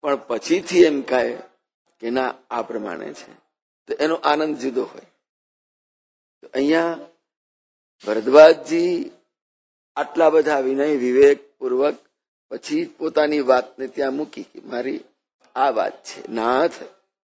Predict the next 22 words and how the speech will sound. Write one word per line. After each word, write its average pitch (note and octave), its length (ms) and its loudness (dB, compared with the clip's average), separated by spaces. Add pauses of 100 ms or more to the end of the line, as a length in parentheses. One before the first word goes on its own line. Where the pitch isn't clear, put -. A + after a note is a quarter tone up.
(800)
એક C#3 240 0
સંશય." A2+ 600 -6 (220)
બહુ D#3 160 0
મોટો D#3 480 4
સંશય D3+ 460 -2
છે, A#2 140 -6
નાનો A#2+ 320 -2
સરખો - 360 -10
નથી. - 260 -16 (1700)
કેટ-, - 260 -8 (300)
કેટલી E3 300 -2
ગંભીરતા C3+ 680 0
હશે G#2 220 -6
એમાં. G2 360 -10 (1400)
બળ C3 180 0
સંશય, G#2+ 480 -10 (720)
નાનો A#2+ 320 -2
સંશય D#3+ 400 2
નથી, B2 380 -2 (680)
સામાન્ય C#3+ 480 2
પણ E3 180 0
નથી. - 480 -8